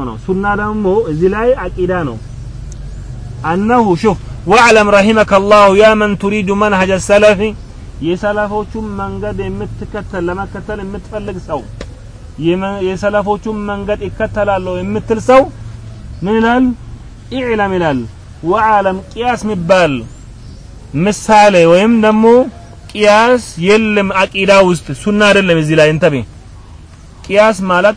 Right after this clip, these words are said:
ኢልሓቁ ናቅስን ቢካሚልን፣ ኢልሓቁ ናቅስን ቢካሚልን። ቅያስ ማለት፣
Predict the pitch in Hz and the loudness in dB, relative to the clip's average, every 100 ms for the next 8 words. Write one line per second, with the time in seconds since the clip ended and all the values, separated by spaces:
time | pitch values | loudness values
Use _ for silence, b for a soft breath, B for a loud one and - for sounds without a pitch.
0 | - 190 185 - 208 208 208 180 180 196 | -4 -8 -8 -6 -2 -2 -2 -8 -4 -6
1 | 196 - 202 - 208 202 180 170 - 170 | -6 -10 -12 -10 -10 -8 -4 -4 -2 -2
2 | 165 180 175 160 143 120 107 - - - | -2 -2 0 0 -2 -4 -8 -20 -20 -20
3 | - - - - - 151 143 190 190 - | -20 -20 -20 -20 -10 -6 -2 0 0 -2
4 | 170 180 190 - 202 - 220 226 170 160 | -4 0 -2 -2 -6 -2 0 0 0 -2
5 | - 180 180 170 160 143 143 151 170 156 | 0 0 0 0 -2 -2 -4 -2 0 0
6 | 156 147 131 | 0 2 0